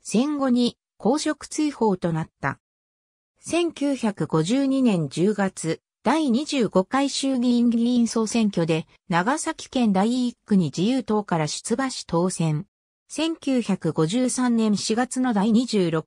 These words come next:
回総選挙で落選した。その他、日本繊維工業株式会社顧問、東北電気製鉄株式会社取締役、東北製塩化学工業株式会社社長などを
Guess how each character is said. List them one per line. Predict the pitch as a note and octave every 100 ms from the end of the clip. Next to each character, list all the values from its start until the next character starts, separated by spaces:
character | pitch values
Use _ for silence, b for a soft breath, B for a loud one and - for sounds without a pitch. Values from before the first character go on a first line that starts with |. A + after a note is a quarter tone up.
| _
回 | B3+ C#4
総 | - B3+
選 | B3 B3 G#3
挙 | F3
で | E3 D#3+ b b -
落 | D#3+ -
選 | - B3
し | A#3+ -
た。 | F#3 - _ _ _ _ _
そ | - A3
の | C4+
他、 | D#4 F#3+ E3+ _ _
日 | F#3 F#3
本 | A3 D4+
繊 | C#4+ D4 C#4+
維 | A#3
工 | - A#3+ C#4+ C4
業 | B3+ B3 A#3+
株 | A#3+ B3
式 | A#3+ - B3+
会 | B3 A#3+
社 | - A3+
顧 | A3
問、 | F3+ E3 - _ _ -
東 | B3 C#4 C#4+
北 | -
電 | C#4 C#4+ B3
気 | -
製 | F#3 G#3+ C4
鉄 | C#4+ C#4+ -
株 | A#3+ A3
式 | - - -
会 | C4 C4
社 | A#3+ A#3+
取 | A#3 A#3
締 | A3 A3 G#3 G3
役、 | G3 - D3+ _ _ -
東 | A#3 C#4 C#4
北 | -
製 | C#4 C4+ B3+
塩 | A#3
化 | C4+
学 | C4+ B3+ -
工 | - C4+ C#4+
業 | B3 B3+ B3
株 | B3+ B3+ C4
式 | - -
会 | C4+ B3+
社 | A#3 A#3
社 | A#3+ G#3+
長 | B3+ B3
な | A#3
ど | F#3 E3
を | D#3